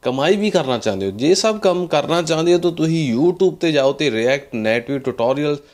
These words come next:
ਇੰਜੀਨੀਅਰ ਹਰਿੰਦਰ ਦਾ ਚੈਨਲ ਸਬਸਕ੍ਰਾਈਬ ਕਰੋ ਤੇ ਸਿੱਖੋ ਕਿਸ ਹਿਸਾਬ ਦੇ ਨਾਲ ਬਣਾ ਸਕਦੇ ਹੋ ਜੀ ਤੁਸੀਂ ਵੀ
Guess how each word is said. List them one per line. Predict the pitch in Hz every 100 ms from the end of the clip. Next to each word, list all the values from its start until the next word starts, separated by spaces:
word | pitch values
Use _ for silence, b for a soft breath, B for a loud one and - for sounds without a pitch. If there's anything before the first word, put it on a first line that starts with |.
| b _ _ _
ਇੰਜੀਨੀਅਰ | 135 143 131 202 220 190
ਹਰਿੰਦਰ | 156 151 151
ਦਾ | 147
ਚੈਨਲ | 143 127 120 131
ਸਬਸਕ੍ਰਾਈਬ | 131 151 185 - 185 190
ਕਰੋ | 185 180
ਤੇ | 185 185
ਸਿੱਖੋ | - 185 185 - 220
ਕਿਸ | 214 - 143 -
ਹਿਸਾਬ | 165 - 151 104
ਦੇ | 101
ਨਾਲ | 107
ਬਣਾ | 107 131 135 131
ਸਕਦੇ | 160 160 160
ਹੋ | 170
ਜੀ | 185
ਤੁਸੀਂ | 185 160 - 170
ਵੀ | 165